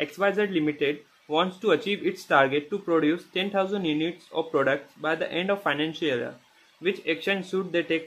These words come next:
first? So इसमें चार ऑप्शन है, इसमें से आपको जो सेकंड ऑप्शन है प्लानिंग, obvious सी बात है यार, प्लानिंग करेंगे तभी उसके बाद ही प्रोडक्शन चालू होगा। जो भी उसकी कॉस्ट आनी है सभी प्लानिंग के through उनके सामने होने वाली है, तो इसका जो आंसर है प्लानिंग है। Question number two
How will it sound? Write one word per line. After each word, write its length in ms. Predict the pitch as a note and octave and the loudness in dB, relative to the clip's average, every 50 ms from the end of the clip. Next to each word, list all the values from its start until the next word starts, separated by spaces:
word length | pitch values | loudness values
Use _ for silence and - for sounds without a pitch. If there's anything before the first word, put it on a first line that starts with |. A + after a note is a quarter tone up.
| - | -4
first? 320 | D3 A#2+ A2+ - - - _ _ _ _ _ _ _ _ _ _ _ _ _ _ _ _ - | -4 -4 -4 -6 -12 -20 _ _ _ _ _ _ _ _ _ _ _ _ _ _ _ _ -2
So 80 | F3+ F#3 - - - - | 0 0 0 -2 -2 -2
इसमें 220 | D3+ - F3+ F#3+ | -4 -2 -2 0
चार 280 | F3+ F#3 E3+ F3 F3 F3 | 4 6 6 6 6 4
ऑप्शन 320 | - D#3 D#3+ - F3 F3+ | 0 -2 -2 -2 -4 -4
है, 100 | F3 G3 | -2 -4
इसमें 220 | F3 - - F3 E3+ | -6 -4 -4 -4 -4
से 120 | D#3+ F3+ | 0 0
आपको 260 | E3+ F3 F3 - F#3 | 0 0 0 0 -2
जो 100 | F#3 G3 | -2 -2
सेकंड 360 | F#3 - - C#3 C3+ E3+ E3+ D#3+ | -2 0 0 0 2 2 2 2
ऑप्शन 300 | D#3 D#3 - E3 E3 E3+ | 2 0 0 -4 -2 -2
है 60 | E3+ | -2
प्लानिंग, 400 | E3 - D3+ C#3+ C#3+ D#3+ F3 E3 | 0 0 2 2 2 0 -2 -2
obvious 300 | D3+ D3+ C#3+ D#3+ E3 D#3+ | -4 -2 0 0 -2 0
सी 80 | - E3+ | 0 2
बात 200 | E3 D#3+ D#3 E3 | 2 2 4 4
है 60 | E3+ | 4
यार, 100 | E3+ E3 E3+ - | 4 4 2 -2
प्लानिंग 300 | - C#3+ C#3 D3+ E3 D#3+ | -2 0 0 0 0 0
करेंगे 280 | E3 D#3+ D#3+ E3 E3+ E3 | 2 2 2 2 0 0
तभी 220 | - D#3 D#3 D#3+ | -2 0 0 0
उसके 180 | D3+ - - D#3+ | -2 -2 -2 0
बाद 200 | D3+ C#3+ D3 D3+ | 2 2 0 0
ही 60 | D#3 | -2
प्रोडक्शन 440 | - D#3 C#3+ D3+ C#3+ - E3 D#3+ D#3 | -2 -2 -2 -2 -2 -4 -4 -4 0
चालू 280 | D#3+ D3+ D3 D3+ D#3 | 2 2 2 2 2
होगा। 160 | D#3+ D#3 D#3+ D#3+ | 2 2 2 2
जो 160 | D#3 D#3 D#3 | 2 0 0
भी 120 | D3+ D#3 | 0 0
उसकी 160 | D#3 D#3 - E3 | -2 -2 -4 -6
कॉस्ट 340 | - C#3+ C#3+ D3 D3 - | -2 0 0 0 0 0
आनी 220 | D#3+ D3+ D3+ D#3 D#3+ | -2 0 0 0 -2
है 80 | E3 E3 - _ _ _ _ - | -4 -6 -8 _ _ _ _ -2
सभी 140 | D3+ D#3 E3+ | 0 0 0
प्लानिंग 420 | D#3+ - E3 D3 D3 D#3+ E3 E3+ | 2 2 2 2 4 2 0 0
के 80 | E3+ F3+ | -2 -2
through 240 | F3 - F3 F#3 F3+ | -2 0 0 0 2
उनके 240 | E3+ E3 D#3+ D#3 F3 | 0 0 -2 -2 -2
सामने 280 | D#3+ D3+ C#3 C#3+ D3 C#3+ | -2 -2 -2 -2 -4 -6
होने 160 | C3+ C3+ C3+ | -6 -4 -2
वाली 200 | C3+ C3 C3 C#3+ | -2 0 0 -2
है, 60 | D3 | -4
तो 100 | D3 E3 | -4 -4
इसका 220 | D#3+ D3+ - F3 E3+ | -4 -4 -2 -2 -2
जो 140 | D#3+ F3 E3+ | 0 -2 -2
आंसर 380 | - C#3+ C#3 C#3+ D3 E3 D#3+ | 0 -2 -2 -2 0 0 0
है 60 | E3+ E3+ E3 - _ _ _ - | 0 0 -2 -6 _ _ _ -2
प्लानिंग 320 | D#3 C#3+ C3+ C3 B2+ B2 | 0 2 2 0 -2 -6
है। 120 | B2 B2+ - - _ - | -8 -8 -12 -14 _ -10
Question 220 | - - F#3+ F#3 F3+ | -6 -2 0 0 2
number 220 | F3+ F#3 F#3+ F#3 | 2 0 0 2
two 160 | - D3+ D#3+ | 2 0 0